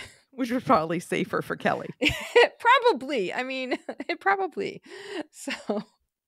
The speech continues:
Speaker 2: Wheelchair fencer Ellen Geddes will be representing the U S at the twenty twenty-three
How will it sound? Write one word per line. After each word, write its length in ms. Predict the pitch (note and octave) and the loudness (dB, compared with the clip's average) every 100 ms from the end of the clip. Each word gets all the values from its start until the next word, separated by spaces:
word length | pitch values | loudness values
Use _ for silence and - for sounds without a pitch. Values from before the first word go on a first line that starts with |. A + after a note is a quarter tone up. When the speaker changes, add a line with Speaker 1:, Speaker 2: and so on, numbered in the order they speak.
| _ _ _ _ _ | _ _ _ _ _
Speaker 2:
Wheelchair 460 | G3+ G3+ G3 F#3+ E3+ | 0 2 2 -2 -2
fencer 460 | - D#3+ D#3 D#3 - | -2 -4 -2 -4 -2
Ellen 280 | D#3 D3 D3 | -4 -4 -2
Geddes 400 | E3 G#3+ A#3 - | -2 -2 -4 -6
will 120 | D3+ | -6
be 100 | C#3+ | -4
representing 680 | C3+ C3 - C#3+ D3 C#3+ C#3+ | -4 -6 -6 -6 -6 -6 -6
the 80 | C#3 | -8
U 200 | C#3+ D3 | -4 -2
S 260 | G#3+ A#3+ - | -2 -4 -6
at 160 | D#3 D3 | -6 -4
the 100 | D3 | -6
twenty 360 | - D#3 D#3+ | -6 -6 -4
twenty-three 760 | D#3 - D3 D3 D3 F#3 F#3 | -6 -6 -4 -4 -6 -2 -2